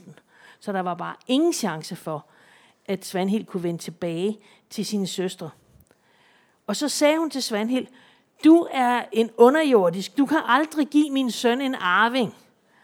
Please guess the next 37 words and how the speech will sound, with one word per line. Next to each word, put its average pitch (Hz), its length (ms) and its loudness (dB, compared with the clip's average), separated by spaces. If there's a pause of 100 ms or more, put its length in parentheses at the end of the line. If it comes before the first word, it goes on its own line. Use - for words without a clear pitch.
(280)
Fordi 240 280 2
hun 302 280 2
vidste 277 300 -2
jo, 254 60 -2
ligesom 233 220 -4
alle 233 180 0
andre 254 380 0
ved, 208 240 0 (640)
at 208 240 0
en 220 180 -2
underjordisk 226 640 2
kan 220 180 -6
ikke 240 200 -10
give 247 140 0
liv 247 360 0 (520)
til 233 120 -2
et 208 80 0
menneske, 208 520 -4 (840)
uden 247 180 2
at 247 80 2
miste 220 380 0
sit 190 200 -10
eget 233 340 0
menneskeliv. 190 600 -2 (160)
Og 196 160 -2
Svanhild 269 460 -2
havde 240 320 -4
jo 262 100 -4
ikke 247 240 -6
noget 240 220 0
tilbage 240 460 -4
mere, 269 280 2 (400)
fordi 240 260 -4
hendes 240 200 -2
svaneham 247 460 -4
var 214 60 -12
brændt. 294 460 -14